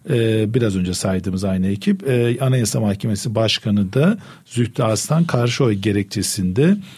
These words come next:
devlete düşen görev soyut ve kategorik ifadelerle yasaklama yoluna gitmek değil, tüm tedbirleri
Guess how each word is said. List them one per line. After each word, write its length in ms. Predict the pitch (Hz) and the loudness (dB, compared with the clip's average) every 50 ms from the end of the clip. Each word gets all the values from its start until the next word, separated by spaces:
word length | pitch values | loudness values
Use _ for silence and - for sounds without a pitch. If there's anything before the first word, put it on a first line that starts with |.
| - - - - | -20 -12 -8 -4
devlete 600 | 117 110 123 123 123 127 135 143 135 160 175 139 | -2 2 2 4 4 4 2 2 2 2 2 2
düşen 440 | 123 104 - - 120 113 110 104 101 | 0 0 0 0 0 0 0 0 0
görev 340 | 104 101 101 117 147 185 185 | 0 2 2 4 4 2 2
soyut 520 | 165 - - - 123 131 160 170 170 - | 0 0 0 2 4 4 4 2 2 0
ve 100 | 123 120 | -2 -2
kategorik 560 | - - - - 120 113 120 123 156 165 - | -2 -4 -2 0 0 2 2 2 2 0 0
ifadelerle 960 | 139 131 - 117 113 107 101 110 110 113 123 135 135 113 90 87 101 135 190 - - - - - - - | -2 -4 -2 -2 -2 0 0 0 0 2 2 2 2 2 2 0 0 0 -2 -4 -6 -16 -20 -14 -6 -2
yasaklama 760 | 117 120 117 - - 135 135 135 - 139 135 139 139 151 151 | 0 0 0 2 0 0 0 0 0 2 2 4 4 4 4
yoluna 360 | 139 131 127 120 120 113 107 | 4 4 4 2 2 2 2
gitmek 600 | 98 98 110 113 - - 110 95 95 - - - | 0 0 -2 -4 -2 -2 -2 -2 -4 -4 -2 0
değil, 280 | 110 123 151 180 196 190 - - - - _ _ | 2 4 4 4 2 2 -2 -12 -20 -20 _ _
tüm 200 | - - 175 165 | 2 4 4 4
tedbirleri 640 | - - 113 107 - - 104 95 90 85 85 82 87 | 4 2 0 -2 -2 -4 -4 -4 -2 -2 -2 -2 -4